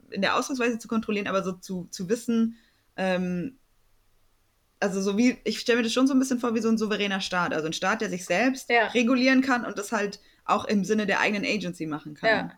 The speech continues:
Speaker 2: Ja, genau, cool, dass du das sagst, weil nämlich Wort Herkunft wäre tatsächlich aus der, äh, in der Staatstheorie,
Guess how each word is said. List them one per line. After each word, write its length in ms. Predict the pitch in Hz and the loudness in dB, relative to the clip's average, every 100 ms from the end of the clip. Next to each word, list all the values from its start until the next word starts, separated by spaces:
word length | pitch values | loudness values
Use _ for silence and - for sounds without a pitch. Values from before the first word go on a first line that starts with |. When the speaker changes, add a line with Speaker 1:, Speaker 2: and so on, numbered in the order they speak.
| _ - - | _ -20 2
Speaker 2:
Ja, 280 | 247 247 214 - | 6 6 6 2
genau, 240 | 247 208 190 | 2 4 6
cool, 80 | 277 | 6
dass 140 | 247 | 6
du 60 | 220 | 2
das 100 | 214 | 4
sagst, 300 | 233 285 208 | 2 2 4
weil 180 | 220 | 4
nämlich 240 | 226 226 240 | 4 0 2
Wort 200 | 214 208 | 2 4
Herkunft 540 | 220 220 247 277 - - | 0 2 -2 -2 -8 -4
wäre 300 | 202 208 208 | 0 0 0
tatsächlich 440 | 208 190 196 196 | -2 -4 -4 -4
aus 100 | 190 | -4
der, 500 | 185 180 185 180 185 | -2 -2 0 -2 -6
äh, 20 | - | -6
in 60 | |
der 100 | 196 | -6
Staatstheorie, 580 | 190 214 214 254 277 320 | -4 -4 -2 -2 -2 -4